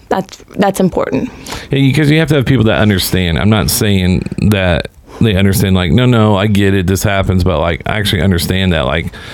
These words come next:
Speaker 2: it is a disease.
Speaker 1: Yes.
Speaker 2: And, um,
Speaker 1: Which is, yeah.
Speaker 2: and it's weird is because you don't know you have, like, the alcoholics don't have it. And, and they say a lot of it's based on your environment. And I get that.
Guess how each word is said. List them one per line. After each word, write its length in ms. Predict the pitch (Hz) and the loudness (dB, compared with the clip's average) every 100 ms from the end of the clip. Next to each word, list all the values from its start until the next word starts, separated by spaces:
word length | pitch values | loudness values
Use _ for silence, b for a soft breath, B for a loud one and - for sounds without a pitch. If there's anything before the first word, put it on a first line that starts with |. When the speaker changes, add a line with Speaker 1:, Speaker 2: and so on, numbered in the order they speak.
| B B | B B
Speaker 2:
it 140 | - 107 | -2 0
is 180 | 127 117 | 2 2
a 80 | |
disease. 680 | 98 90 85 95 82 80 - - | 2 2 2 0 2 0 -2 2
Speaker 1:
Yes. 520 | 214 196 190 - - | 2 2 0 -4 -2
Speaker 2:
And, 460 | 101 90 87 85 - | 0 2 2 0 0
um, 240 | 98 92 | -2 0
Speaker 1:
Which 80 | 87 | 0
is, 260 | 202 185 - - | 0 0 -6 -6
yeah. 140 | - - 254 b b b - - | -4 -4 -8 b b b -10 -4
Speaker 2:
and 140 | 104 | 0
it's 260 | 95 87 101 | 0 0 0
weird 480 | 95 123 117 95 | 2 2 0 2
is 180 | 90 90 | 0 0
because 340 | - 98 92 95 | -2 -2 0 2
you 100 | 110 | 2
don't 180 | 113 | 2
know 140 | 92 92 | 0 0
you 160 | 87 | -2
have, 280 | 80 92 90 | -2 -2 0
like, 220 | 82 98 95 | 0 0 -2
the 120 | - | -2
alcoholics 460 | 104 - 107 101 | -4 -2 -2 0
don't 120 | 90 82 71 | 0 0 0
have 200 | 82 82 | 0 0
it. 240 | 80 - | 0 -2
And, 140 | 95 | 0
and 120 | 76 107 | 0 0
they 80 | 107 | 0
say 140 | 147 | 0
a 60 | 113 | 0
lot 220 | 98 107 | 2 0
of 80 | 107 | 0
it's 140 | 101 | 0
based 300 | 87 98 98 | 0 0 0
on 120 | 104 | 0
your 140 | 92 87 | 0 2
environment. 600 | 87 90 98 107 113 - - - | 0 0 2 2 0 -4 -14 -8
And 100 | 113 | -2
I 80 | 110 | 0
get 260 | 101 98 - | 0 0 -2
that. 340 | 117 131 - | -2 0 -2